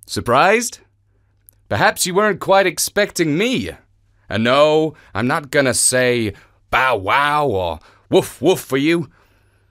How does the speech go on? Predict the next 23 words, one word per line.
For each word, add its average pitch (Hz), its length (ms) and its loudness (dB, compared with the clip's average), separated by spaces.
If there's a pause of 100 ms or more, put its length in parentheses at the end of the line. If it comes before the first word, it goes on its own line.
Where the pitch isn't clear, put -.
(200)
In 113 80 -6
case 247 220 0
you 175 60 -4
can't 185 280 -2
quite - 320 -4
place 147 320 -4
my 117 220 -2
voice, 101 580 -4 (320)
I'd 156 200 -8
better 117 160 -4
remind 196 360 0
you. 92 180 -8 (840)
I'm 214 200 2
Marlowe. 170 600 2 (960)
And - 80 -6
last 127 260 -2
time 120 160 -2
I 101 100 -2
looked, 120 340 -4
I 95 80 -4
was 92 120 -6
definitely 101 500 -6
human. 92 420 -6